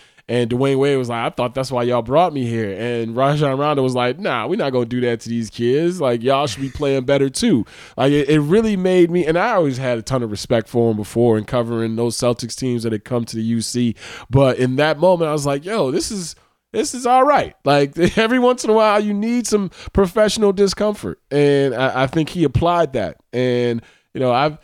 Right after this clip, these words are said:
had a chance to talk to, you know, R-, Rajon in my time in Atlanta before that and, you know, just cover him throughout the years.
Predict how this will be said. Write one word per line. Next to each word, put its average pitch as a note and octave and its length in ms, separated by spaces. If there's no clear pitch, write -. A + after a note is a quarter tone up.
had C3+ 140
a - 20
chance C3 360
to - 20
talk B2+ 300
to, A#2 440
you A2+ 80
know, G2+ 400
R-, G2+ 100
Rajon A#2 500
in A2 80
my A2 100
time A#2 320
in A#2 80
Atlanta A2+ 420
before A2+ 420
that A#2 220
and, A2+ 220
you D#3 60
know, A#2+ 180
just B2+ 240
cover C#3 400
him B2+ 160
throughout B2+ 380
the A#2 80
years. D#3+ 420